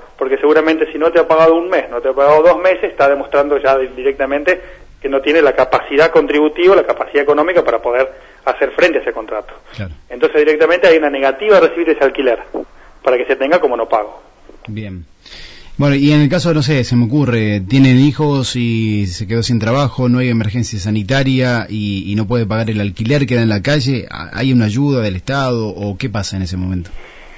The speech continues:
Speaker 1: Es, eh, complicado el tema.
Speaker 2: Me imagino,
Speaker 1: Eh,
Speaker 2: ¿no?
Speaker 1: es complicado el tema, en realidad la, mm, es una pregunta que hacen todos.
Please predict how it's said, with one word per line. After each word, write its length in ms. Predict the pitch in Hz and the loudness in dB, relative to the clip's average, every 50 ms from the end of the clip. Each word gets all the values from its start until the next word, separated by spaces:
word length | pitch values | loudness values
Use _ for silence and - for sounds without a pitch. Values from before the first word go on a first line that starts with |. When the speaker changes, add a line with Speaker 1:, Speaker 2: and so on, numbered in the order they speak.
| - - - _ _ _ _ - | -20 -20 -20 _ _ _ _ -6
Speaker 1:
Es, 360 | 151 143 139 147 143 139 139 | -4 -2 0 0 2 2 2
eh, 40 | 135 - | 0 0
complicado 420 | 143 139 143 160 - 143 123 117 | -2 -4 -4 -2 0 0 0 0
el 60 | 113 | 0
tema. 200 | - 120 113 123 - - - - - - | -4 -6 -6 -8 -10 -10 -14 -20 -16 -14
Speaker 2:
Me 80 | 113 110 | -12 -10
imagino, 360 | 110 107 101 90 110 98 90 | -8 -8 -8 -8 -8 -8 -6
Speaker 1:
Eh, 40 | 92 117 123 131 - - - - | -8 -8 -8 -10 -12 -16 -16 -14
Speaker 2:
¿no? 60 | - | -14
Speaker 1:
es 60 | - | -6
complicado 400 | - 185 175 180 190 190 208 202 | -4 -4 -2 0 0 2 4 4
el 100 | 202 196 | 4 4
tema, 360 | - 226 226 220 220 220 226 226 220 | 4 4 4 4 4 2 0 -2 -4
en 100 | 175 156 | -4 0
realidad 480 | 156 160 160 165 175 185 196 208 208 196 | 0 0 2 4 4 6 6 6 6 4
la, 400 | 170 160 151 147 143 139 135 135 131 | 4 4 4 4 4 4 2 0 -2
mm, 840 | 131 131 127 127 127 123 - - - - - - - - - - - - | -6 -10 -16 -16 -18 -20 -20 -20 -20 -20 -20 -20 -20 -20 -20 -20 -12 -8
es 40 | |
una 180 | 160 151 151 147 | -6 -6 -6 -4
pregunta 260 | 143 147 156 151 151 | -4 -2 -2 0 0
que 60 | 139 | -2
hacen 220 | 139 - 139 127 117 | -2 -4 -8 -8 -8
todos. 280 | - 120 117 117 120 | -6 -6 -6 -6 -8